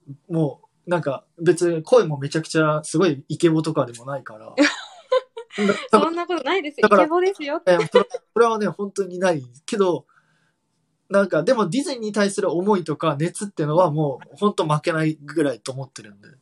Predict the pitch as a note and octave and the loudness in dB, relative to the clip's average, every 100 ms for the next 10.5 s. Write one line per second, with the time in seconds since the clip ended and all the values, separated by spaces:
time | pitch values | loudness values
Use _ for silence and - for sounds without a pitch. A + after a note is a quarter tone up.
0 | _ _ _ _ B3 A#3+ _ _ - F4 | _ _ _ _ -8 -8 _ _ -10 -8
1 | G4 G4+ D#4+ D#4+ D4 C#4+ D4+ C4 A3 G3 | -6 -8 -8 -14 -14 -10 -10 -10 -12 -10
2 | A#3+ F#3 A3+ B3 B3+ A3+ - _ - G#3+ | -10 -10 -12 -14 -14 -16 -18 _ -6 -4
3 | G#3+ - G#3 G#3 F3 E3+ E3 F#3 B3+ C4 | -4 -8 -6 -8 -8 -12 -10 -6 -4 -2
4 | A#3+ - C4 B3 A#3 A3+ - _ _ _ | -4 -4 -10 -6 -6 -6 -8 _ _ _
5 | _ _ - - G#3 - A3 - _ - | _ _ -20 -16 -14 -10 -10 -12 _ -18
6 | - G#3 A#3+ G3 - E3+ E3+ E3+ E3 D3+ | -10 -4 -2 -2 -6 -14 -12 -14 -14 -16
7 | F3+ _ _ C#3+ D#3+ F3 - - - - | -16 _ _ 4 6 6 2 -8 -10 -12
8 | - - - G#3 A3 F3+ _ B3+ D#4+ F4+ | -12 -14 -6 -4 -4 -6 _ 4 4 6
9 | A4+ - B4 D#4 - - - C#4 C4+ C4+ | 2 2 -4 0 0 0 -6 -6 -6 -6
10 | C4+ C#4 C4 C4 A3 | -8 -10 -12 -12 -18